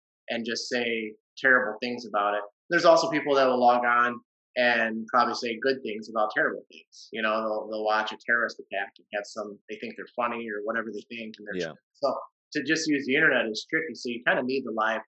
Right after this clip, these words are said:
Speaker 1: crowds for your s-, you know, your sport, your entertainment, um, you know, to get the, the honest feedback, um, hopefully. <laughs> I guess you never really know. Um, 'cause, 'cause the fans always have in mind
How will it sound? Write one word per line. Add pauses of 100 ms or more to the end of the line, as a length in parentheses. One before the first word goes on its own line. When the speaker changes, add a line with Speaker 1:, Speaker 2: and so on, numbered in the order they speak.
Speaker 1:
crowds
for
your (160)
s-, (120)
you
know,
your
sport,
your
entertainment, (440)
um, (540)
you
know,
to
get
the, (120)
the (160)
honest
feedback, (460)
um,
hopefully. (140)
<laughs>
I
guess
you
never
really
know.
Um, (520)
'cause,
'cause
the
fans
always
have
in
mind